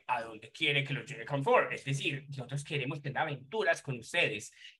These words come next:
Y estas aventuras, pues, no solamente es Tulum, que obviamente es la aventura que todos queremos tener ya mismo, sino queremos un montón de aventuras que,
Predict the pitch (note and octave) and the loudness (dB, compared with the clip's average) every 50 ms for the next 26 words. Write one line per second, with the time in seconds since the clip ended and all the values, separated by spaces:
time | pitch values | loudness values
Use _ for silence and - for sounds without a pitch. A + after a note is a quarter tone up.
0 | _ - A#2 A2 - F3+ F#3 F#3+ E3+ D3 C#3+ C#3+ G#3+ A3+ G#3+ G3+ F3 - - C#3 | _ -10 -6 -2 0 4 4 6 6 4 2 2 2 4 4 4 2 0 -2 -6
1 | B2 A#2+ A#2+ C#3 D3+ E3 E3+ E3 E3+ E3 - - G#3 F#3+ F3 F3 E3 D#3+ - _ | -6 -6 -4 -2 -2 -2 -2 -2 -4 -6 -6 -6 -4 -2 -2 -2 -2 -4 -6 _
2 | - - F#3 E3+ E3 E3+ E3+ E3 E3 E3+ E3 D#3+ F#3 F#3 F3 D3+ D3 C#3 C#3 C#3+ | -2 2 4 4 4 4 4 4 2 2 2 2 4 6 8 8 8 6 6 4
3 | C3 C#3+ C#3+ C#3+ C#3 - B2 C#3 D3+ - F3 C#3+ B2+ C3+ C#3+ C#3+ F3+ D3+ C3 B2 | 4 4 4 4 2 2 2 2 2 2 0 0 2 0 0 0 0 -2 -2 0
4 | B2 C3 D3 G#3 A#3 B3 A#3 F#3+ F#3 D#3+ D3 C#3+ - - - - - - - - | 0 0 0 2 0 -2 -2 -2 -2 -2 -2 -2 -4 -8 -14 -14 -10 -6 -4 -2
5 | C#3 C3+ - - D#3 D#3+ D#3+ D#3+ E3 F#3+ G3 F#3+ F#3 F#3 F3+ F#3 G3 F#3+ F#3 F3+ | -2 -2 -2 0 0 0 0 0 -2 -4 -4 -4 -4 -6 -4 -4 -2 0 2 2
6 | F#3 F3+ D3 C3 A#2 - C#3+ C3 C3+ D#3 E3 D#3+ - - D3 C3+ A#2+ A#2 A2+ G#2+ | 2 2 0 -2 -4 -2 -2 0 2 2 2 0 0 -2 0 0 0 -2 -4 -10